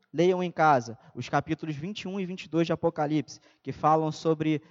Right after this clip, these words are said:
é, agora a bonança, né? Depois da, da tempestade, a bonança. Falam so-, fala sobre o final, o fim do fim,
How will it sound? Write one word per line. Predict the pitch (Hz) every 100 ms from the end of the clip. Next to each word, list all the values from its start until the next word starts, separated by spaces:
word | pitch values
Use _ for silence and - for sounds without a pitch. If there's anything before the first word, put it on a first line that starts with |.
| -
é, | 127 135 123
agora | 123 123 135 139
a | 101
bonança, | 135 151 135 123 110 117
né? | 113
Depois | 113 113 135 131
da, | 135 117
da | 117 117
tempestade, | 131 135 127 - 139 139
a |
bonança. | 143 143 120 110 - _ _
Falam | - 185 196 190
so-, | - 202 -
fala | 165 170
sobre | - 185 190
o | 202
final, | - - 220 190 190 202 196 190 180 _ -
o |
fim | 170 262 277
do | 262
fim, | 220 156